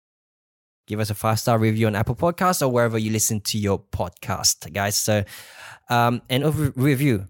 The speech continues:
a review would be amazing. I wanna know what you think about the, the, the episodes and also what you think about the general topics that we talk about. And you can always contact us on Facebook, Twitter, Instagram, and all that jazz at The Escape Ro-, uh, Rope or one way or, or the other. Um,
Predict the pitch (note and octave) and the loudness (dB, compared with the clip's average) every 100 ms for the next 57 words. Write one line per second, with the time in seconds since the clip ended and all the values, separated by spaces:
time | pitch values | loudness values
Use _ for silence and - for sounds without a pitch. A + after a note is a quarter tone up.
0 | - A#2+ C#3 D#3 F#3 D#3 C#3+ C3 B2+ B2+ | -2 0 2 2 2 2 2 2 4 2
1 | A#2 G2 G2 - A#2 C#3+ C3 B2+ A#2+ A2+ | 0 -2 -6 -2 2 4 4 4 4 2
2 | - A#2 G#2+ G#2 G#2 F2 D2 F#2+ F#2+ F#2+ | -2 0 0 0 -2 -4 -6 -6 -4 -4
3 | G2+ - F#2+ G2 F#2+ F#2+ G2+ G2 G2 G2+ | -4 -2 -2 -2 -4 -4 -4 -4 -2 -4
4 | - F#2+ F#2+ F#2+ G2 F#2+ F#2 - G2 G2 | -6 -4 -6 -6 -6 -4 -2 -2 -2 -4
5 | - F#2 F#2 A2+ B2 B2+ B2+ B2+ - G#2+ | -4 -8 -2 -2 -2 0 2 0 -2 -2
6 | A2 A2 G#2 G#2+ A2+ G2 A2+ - D3 - | 0 -2 -4 -4 -2 2 0 0 -2 -2
7 | B2 - G2 - F#2 G2+ G2 G2 - F#2+ | -4 -2 -4 -2 -8 -6 -4 -4 -2 -4
8 | - _ - G2 F2 F2 - F#2 - F2+ | -6 _ -6 -4 -2 -6 -6 -8 -6 -6
9 | F2+ F2 F#2+ - F2 F2+ F2+ - G2 F2 | -4 -2 -4 -8 -8 -8 -8 -4 -2 -2
10 | G2 - _ A#2 A#2+ - F#2+ - F2+ F2 | -4 -8 _ -4 -4 -6 -6 -4 -6 -6
11 | E2+ D#2+ - E2+ C2+ F#2+ F#2+ F2 E2+ F2+ | -8 -12 -12 -12 -6 -4 -4 -6 -6 -6
12 | E2+ E2 D#2+ F2 C2+ F#2 F2+ - - - | -8 -8 -10 -12 -10 -10 -8 -10 -10 -14
13 | - - - - - _ _ _ _ _ | -14 -12 -12 -16 -20 _ _ _ _ _
14 | A2+ A2+ A2+ A2+ A#2 | 2 4 4 2 -4